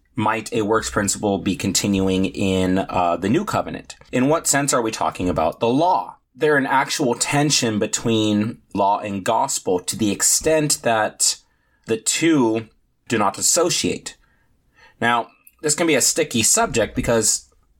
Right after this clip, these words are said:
an actual intermingling of law and gospel does produce a grace plus works system. But is there a distinction, though, in talking about simply the law and gospel as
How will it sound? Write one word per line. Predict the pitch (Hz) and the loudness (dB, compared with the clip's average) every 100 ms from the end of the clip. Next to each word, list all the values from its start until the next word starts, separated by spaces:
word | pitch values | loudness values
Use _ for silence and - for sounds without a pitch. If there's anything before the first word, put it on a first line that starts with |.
| - | -2
an | 131 131 131 127 - | 0 0 -4 -2 0
actual | 185 - 214 196 185 - 151 | -2 -2 0 2 4 4 2
intermingling | 147 143 147 120 117 139 175 147 117 110 | -2 0 0 2 4 2 2 2 2 2
of | 113 110 110 107 | 0 2 2 0
law | 104 110 107 | 0 0 0
and | 110 | -2
gospel | 101 95 - 104 101 - | -2 0 -2 0 0 -2
does | 117 - 123 139 139 - | -8 -2 2 2 2 0
produce | - - 143 104 101 107 - | -2 -2 0 2 0 0 -2
a | - 101 95 92 123 104 | 0 0 2 0 -4 -8
grace | - 95 92 | -2 0 0
plus | - - - - | -4 -4 -2 0
works | 113 175 - - - | 0 -2 0 0 0
system. | - - - - - - - _ - | -2 -2 0 -2 -4 -8 -14 _ -6
But | - 185 143 - - _ - | 0 0 -2 -6 -10 _ -4
is | 147 139 | -2 2
there | 185 | 2
a | 175 | 2
distinction, | 165 - 165 185 - 202 | 2 2 0 0 2 2
though, | 180 127 120 | 2 2 2
in | 120 143 175 | 2 -2 0
talking | - 123 - 120 | -2 -2 0 0
about | 104 104 - | 2 0 0
simply | - 127 123 107 104 98 95 _ _ | -2 0 0 0 2 0 -4 _ _
the | - | -2
law | 113 110 127 143 | 0 2 2 2
and | 127 110 104 | -2 -2 0
gospel | 117 143 - - 101 98 110 | 0 0 -4 0 2 2 0
as | 104 101 98 - - | 0 2 2 0 -2